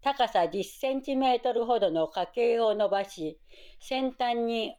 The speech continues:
大きさ一、二センチメートルの集合花を横向きに咲かせます。六枚の花弁と萼片の花被片を持つ花がいくつも集まって一つの花のように見え、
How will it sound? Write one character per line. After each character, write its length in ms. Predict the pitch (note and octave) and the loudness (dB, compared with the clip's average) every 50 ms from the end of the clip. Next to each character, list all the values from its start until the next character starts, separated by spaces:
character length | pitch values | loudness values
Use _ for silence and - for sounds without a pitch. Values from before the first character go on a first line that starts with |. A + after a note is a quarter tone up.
| _ _ - | _ _ -2
大 220 | A3 A#3+ A#3+ A#3 | 2 2 2 2
き 160 | A#3 - - | 0 -6 -14
さ 260 | - - A#3 G#3+ G#3 - - - - - | -4 -2 -2 -2 -2 -4 -10 -20 -16 -16
一、 240 | G#3 G#3 - C#4 | -12 -4 0 2
二 140 | C#4 D4 C#4 | 2 2 2
セ 180 | C#4+ - C#4 C4+ | 0 -2 -2 -2
ン 100 | C4+ C4 | -2 -6
チ 140 | - C#4 C4 | -4 -2 0
メ 220 | C4 C4+ A#3+ G3 | 2 2 2 2
ー 100 | F#3 - | 0 0
ト 120 | - E3 | -2 -2
ル 160 | D#3 D#3+ D#3 D3+ | 0 0 0 2
の 260 | D#3+ D#3+ D#3 D#3+ - - - - | 2 2 0 0 -4 -18 -20 -12
集 300 | - - C4+ C#4 C#4 C4 | -8 -4 -2 0 0 0
合 280 | A#3+ C4+ B3 G#3 F#3 - | 2 0 2 2 0 -2
花 220 | - E3+ D#3 D3+ | -2 -2 0 0
を 160 | D3 - - _ - - - - - | -2 -4 -6 _ -20 -20 -20 -10 -2
横 280 | G3+ G3+ G3 - C4 | -2 0 2 4 2
向 180 | B3+ C4 C4+ C4+ | 2 2 -2 -2
き 100 | - B3+ | -2 -2
に 160 | B3 B3 G3 | -2 -2 -2
咲 220 | - - A3 F#3+ - | -2 -4 -6 -2 -2
か 100 | G3 F#3+ | -2 0
せ 140 | - F#3 | 0 0
ま 160 | D#3+ E3 E3 - | 0 0 -2 -2
す。 180 | - - - _ _ _ _ _ - - _ - - _ - - - - - _ _ _ - - - - | -6 -18 -20 _ _ _ _ _ -20 -20 _ -20 -20 _ -20 -20 -20 -20 -20 _ _ _ -20 -14 -4 2
六 300 | G#3 G#3 G3+ - C4+ B3 | 2 2 4 4 4 6
枚 340 | B3 A3+ G3 F3 F3 E3+ | 6 6 6 4 2 2
の 300 | E3 E3+ E3 D#3+ D#3+ D#3+ - _ _ | 4 4 4 2 0 -4 -10 _ _
花 160 | - - F#3+ | -4 -2 2
弁 280 | F#3 B3 B3+ C4 C4 B3+ | 2 2 2 2 0 -4
と 220 | - - A#3+ A3 | -2 0 0 2
萼 280 | - A3+ G#3+ G#3 - A3 | 4 2 2 2 -2 -2
片 220 | G#3 A#3 A3+ A3 G#3+ G#3+ G#3+ | 0 2 2 2 2 2 2
の 260 | G#3 G3+ G3 F#3 - - - | 2 2 2 0 -4 -10 -8
花 160 | A#3+ A3 G#3+ | -8 -6 -4
被 140 | A#3 C4 A#3+ | -4 -2 0
片 240 | C4+ A3+ F#3+ F3 | 2 2 2 2
を 180 | E3 D#3+ D#3+ D#3+ | 2 2 0 0
持 140 | E3+ F#3+ G3 | 0 0 -2
つ 140 | - - E3+ | -2 -4 -10
花 360 | - - F3+ F3+ G3 F#3+ F3 | -6 -4 -2 0 2 2 0
が 220 | D#3+ D#3 - - _ _ - - - - - - - | 0 -2 -4 -8 _ _ -20 -20 -20 -20 -20 -16 -10
い 100 | C4 C4+ | -8 -4
く 140 | C#4 C#4+ B3+ | -2 -2 -2
つ 120 | - G#3 | -2 -2
も 220 | F#3+ F#3+ F3+ F3+ F#3 F#3+ | -2 0 0 0 0 -2
集 100 | - A3 | -4 -4
ま 160 | G#3 G#3+ G#3+ | -2 -2 -2
っ 40 | G3 - - - - - | -2 -4 -10 -12 -2 2
て 180 | F#3+ F3+ E3+ - - - - - | 2 2 2 -2 -14 -20 -20 -14
一 240 | - - D4+ D4+ | -4 -2 -2 -2
つ 120 | D4 - G#3+ | -2 0 2
の 140 | F#3+ F3 E3+ | 2 2 4
花 300 | F#3 G#3 G3+ B3 C4 A#3 | 2 2 2 2 2 2
の 120 | A#3 G#3 | 2 2
よ 280 | F3+ F3 F3 E3 D#3 D3+ | 2 2 2 2 2 2
う 60 | D3+ | 0
に 140 | D3+ E3+ F3 | -2 -2 -4
見 200 | F#3 G#3 G#3 F3+ | -4 -2 0 0
え、 180 | E3 E3+ - | 0 0 -2